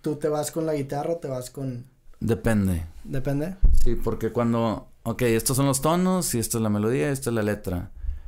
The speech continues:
Speaker 2: Entonces ya conforme lo que yo voy escuchando,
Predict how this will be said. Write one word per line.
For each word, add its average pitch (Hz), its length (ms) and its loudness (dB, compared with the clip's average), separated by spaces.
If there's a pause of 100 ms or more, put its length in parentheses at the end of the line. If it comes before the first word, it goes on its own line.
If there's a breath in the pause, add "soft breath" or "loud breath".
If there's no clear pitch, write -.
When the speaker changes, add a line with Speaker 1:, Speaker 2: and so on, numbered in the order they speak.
(220 loud breath)
Speaker 2:
Entonces 110 540 0
ya 113 420 0
conforme 113 440 0
lo 110 160 -2
que 113 120 0
yo 113 100 2
voy 135 120 2
escuchando, 123 840 -2